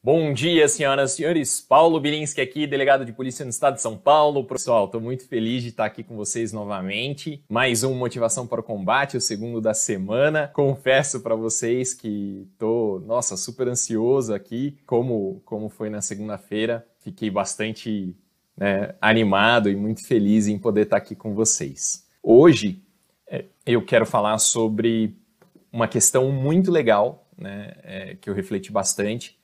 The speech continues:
A gente vai falar um pouquinho sobre perspectiva e sobre,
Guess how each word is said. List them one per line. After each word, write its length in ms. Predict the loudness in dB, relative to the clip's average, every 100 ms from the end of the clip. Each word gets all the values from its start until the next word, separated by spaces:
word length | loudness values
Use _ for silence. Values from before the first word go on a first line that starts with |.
| _ _ _ -6
A 40 |
gente 120 | -2
vai 80 | 0
falar 200 | 0 0
um 80 | -2
pouquinho 340 | -6 -10 -6
sobre 280 | -2 0 -2
perspectiva 1120 | -2 -2 -2 -4 -6 -8 -4 -4 0 0 -2 _ _ _ -8
e 100 | -2
sobre, 800 | 0 2 2 2 2 2 0